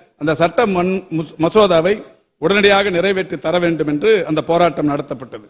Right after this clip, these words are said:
போராட்டம் நடத்தப்பட்டு ஐந்து நாட்களுக்கு பிறகு, இருபத்தி ஒன்பது பத்து ரெண்டாயிரத்தி இருபது அன்று அரசாணை எண் நானூத்தி முப்பத்தி எட்டின் படி,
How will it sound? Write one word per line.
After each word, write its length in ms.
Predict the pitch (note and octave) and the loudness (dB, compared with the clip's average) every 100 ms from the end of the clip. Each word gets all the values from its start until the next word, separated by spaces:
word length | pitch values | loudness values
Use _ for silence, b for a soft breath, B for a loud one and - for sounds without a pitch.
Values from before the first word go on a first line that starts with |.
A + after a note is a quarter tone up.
| _ _ _ _ - | _ _ _ _ 2
போராட்டம் 540 | F#3 B3 B3 B3 A#3 | 4 6 4 2 0
நடத்தப்பட்டு 600 | F#3 G#3+ A#3 F#3 G3 A#3+ | 0 0 -2 -2 -4 0
ஐந்து 420 | G#3+ F3 G#3+ G#3+ | 0 0 -2 -2
நாட்களுக்கு 500 | F#3+ G3+ G#3+ G3 E3 | -2 -2 -2 -4 -2
பிறகு, 440 | E3 F3+ D#3 G#3 - _ _ _ | -2 0 0 -4 -6 _ _ _
இருபத்தி 440 | D#3+ G#3+ C4+ C4+ B3+ | 0 4 4 2 0
ஒன்பது 520 | G#3 A3+ B3+ B3+ B3+ | -2 0 2 0 0
பத்து 320 | G#3+ G3+ G#3+ | -4 -2 -2
ரெண்டாயிரத்தி 540 | F3+ F3 G3+ G3+ F#3 F#3 | 0 2 2 2 -2 -2
இருபது 400 | E3 F3 F#3+ D#3+ | -2 0 2 2
அன்று 480 | D3 E3+ A3 - _ _ _ - | 0 0 -2 -4 _ _ _ 0
அரசாணை 500 | F3 A#3 B3 A3+ G#3 | 0 4 4 4 2
எண் 260 | F#3+ F3 - | 0 -2 -4
நானூத்தி 420 | E3 G3 G#3+ - | -4 -2 -2 -4
முப்பத்தி 400 | F3 D#3+ A3 - | -6 -2 -4 -2
எட்டின் 300 | E3+ F#3+ E3+ | -4 -2 -2
படி, 300 | D3+ E3 A3+ | -2 -4 -6